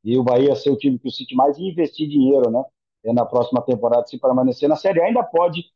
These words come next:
acontecer. Mas o Rogério precisa, cara, eu gosto muito do Rogério. Eu acho o Rogério muito bom. Como goleiro, a gente não precisa nem falar o goleiro do tamanho que foi. Mas assim, André,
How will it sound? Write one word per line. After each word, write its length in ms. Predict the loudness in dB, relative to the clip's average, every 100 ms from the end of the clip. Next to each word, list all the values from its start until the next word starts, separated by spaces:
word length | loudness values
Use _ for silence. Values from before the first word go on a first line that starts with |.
| _
acontecer. 800 | -4 -2 0 -2 -4 -2 0 -2 -10 _ -4
Mas 140 | 0
o 40 |
Rogério 360 | 2 2 0 0
precisa, 360 | -4 -2 -2 0
cara, 200 | 0 2
eu 40 |
gosto 240 | 0 0
muito 220 | 0 0 2
do 60 |
Rogério. 480 | 0 2 2 2 0 -12 _ _ _ -4
Eu 120 | -2
acho 160 | 0
o 40 | 0
Rogério 360 | 0 2 2
muito 440 | 2 2 0 -2 -4
bom. 260 | 0 0
Como 220 | 0 -4 0
goleiro, 320 | 2 2 2
a 40 |
gente 160 | 0 -4
não 80 | -6
precisa 160 | -4
nem 100 | -4
falar 260 | -2 -2 0
o 60 |
goleiro 280 | 0 0 0
do 40 | -2
tamanho 280 | -2 -4
que 100 | -6
foi. 180 | -6 -6 -6 _ _ -6
Mas 120 | -4
assim, 260 | -2 -2 -2
André, 340 | 0 0 -2